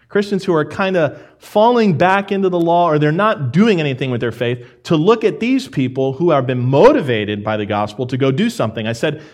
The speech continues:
"It's not a guaranteed result." And then I walked her through what First Corinthians says, that such were some of you, that there are people who are, they're, they're still living in sin, living wicked lives, but they're saved 'cause they put their trust in Christ. And I ultimately came down to this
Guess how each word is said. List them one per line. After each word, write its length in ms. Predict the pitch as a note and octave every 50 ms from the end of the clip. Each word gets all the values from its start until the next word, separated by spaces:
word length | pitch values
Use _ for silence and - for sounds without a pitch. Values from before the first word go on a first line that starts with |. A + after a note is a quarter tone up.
| - -
"It's 200 | D#3 D3+ D3+ -
not 200 | E3+ F3 G3 G3+
a 40 | F#3+
guaranteed 560 | C#3 C3 C3+ C3+ C3+ C3+ C3 - C#3+ C3 B2+
result." 640 | B2+ B2+ A#2+ C3+ F3+ G#3+ D3 G2+ - - - - _ _ _ _ _ _ _ _ _ _ _ _ _ _ _
And 180 | - B2 B2 B2+
then 80 | C3
I 80 | C3 C3
walked 300 | B2 A#2+ A#2+ A#2+ A#2+ A#2+
her 80 | C#3 B2+
through 240 | B2+ - C3+ C3
what 200 | B2+ B2 A#2+ B2+
First 200 | - B2 A#2+ A#2+
Corinthians 600 | - - C#3 C#3+ E3 G#3+ A#3 - C3+ A#2 G#2+ G2+
says, 360 | G#2 - G#2+ G2+ G2+ G2+ G2+ -
that 240 | A2 G#2 G#2 G#2
such 360 | - - - B2 A#2 A#2 - -
were 100 | B2+ A#2+
some 260 | - - C3 B2 A#2+
of 120 | A#2 A2
you, 180 | C3 C3+ B2+ A2
that 140 | G2+ G2+ G#2
there 120 | A#2 A2+
are 60 | A2 G#2
people 320 | G#2 - C3+ B2+ B2 A#2
who 140 | B2 B2+ A#2
are, 240 | A2+ G#2 G2 G2 - - - _ _ _ _
they're, 260 | _ A#2 A#2 A2 G#2 - -
they're 160 | A#2+ A2+ G#2+
still 520 | G#2 - - - - C#3+ D3 D3+ D#3+ D3+
living 320 | C3+ C3+ C3+ C#3 D3+ D3+ D#3
in 120 | D#3 D#3
sin, 320 | D#3 - D3 C3+ C3 B2+ A#2+
living 300 | B2 B2+ C3 C3+ C3 B2
wicked 280 | B2+ B2+ - D#3 C3+
lives, 320 | A#2 A2 A2 A#2 A#2+ A2+ -
but 160 | - A#2+ A#2+
they're 100 | B2+ A2+
saved 540 | A2+ - - G3 G#3 C#3 G#2+ G#2+ G#2+ G#2+ -
'cause 140 | - A#2+
they 80 | A2 A2
put 180 | G2+ - B2 A#2+
their 80 | A2
trust 320 | G#2+ - C3 A2+ G#2 - A#2+
in 80 | A2
Christ. 300 | - - A#2+ G#2+ G2+ -
And 80 | A#2+ B2
I 20 |
ultimately 460 | C#3 E3 G#3+ G#3 G3+ F3+ D#3+ D3 C#3
came 220 | - - D3 C#3+ C#3+
down 180 | C#3 C3+ C3
to 60 | B2 A2+
this 300 | A#2+ A#2+ A#2+ A#2+ -